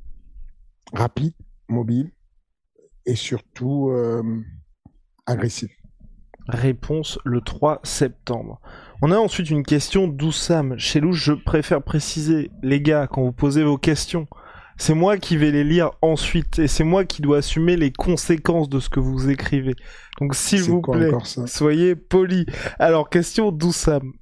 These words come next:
Speaker 2: Question pour le King. Pense-, ne pensez-vous pas qu'il y a un manque de niveau en lutte au M M A Factory ? Virgule, je cite toujours, hein, ce n'est pas moi qui dis ça, je préfère prévenir,
Speaker 1: Mm.
Speaker 2: vu que tous vos combattants ont perdu à cause de la lutte.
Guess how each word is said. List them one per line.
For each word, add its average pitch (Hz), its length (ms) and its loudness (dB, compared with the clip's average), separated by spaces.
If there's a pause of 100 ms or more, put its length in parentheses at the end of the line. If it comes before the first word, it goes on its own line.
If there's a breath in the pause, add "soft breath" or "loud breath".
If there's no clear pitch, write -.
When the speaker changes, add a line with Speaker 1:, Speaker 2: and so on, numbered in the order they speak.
(140)
Speaker 2:
Question 196 360 2
pour 180 120 2
le 156 100 2
King. 151 220 -6
Pense-, 180 380 0
ne 156 140 2
pensez-vous 175 480 0
pas 196 180 2
qu'il 139 240 -6
y 139 60 4
a 135 100 2
un 135 80 2
manque 180 340 2 (120)
de 131 100 4
niveau 139 560 0 (320)
en 127 140 2
lutte 165 340 0
au 131 60 4
M 135 120 0
M 143 140 2
A 165 60 4
Factory ? 135 640 -4 (1000 loud breath)
Virgule, 156 760 2
je 123 280 2
cite 208 400 0
toujours, 185 440 4
hein, 127 60 0
ce - 140 -4
n'est 135 80 2
pas 160 180 2
moi 185 240 4
qui 190 160 0
dis 180 140 2
ça, 127 340 0
je - 80 -14
préfère 165 400 0
prévenir, 113 440 0 (340 loud breath)
Speaker 1:
Mm. 131 40 -6
Speaker 2:
vu 170 160 0
que 170 100 2
tous 226 300 0
vos 180 160 2
combattants 139 520 -2
ont 147 80 -4
perdu 127 420 -2
à 113 60 -2
cause 147 320 -4
de 117 100 -2
la 101 220 -4
lutte. - 560 -14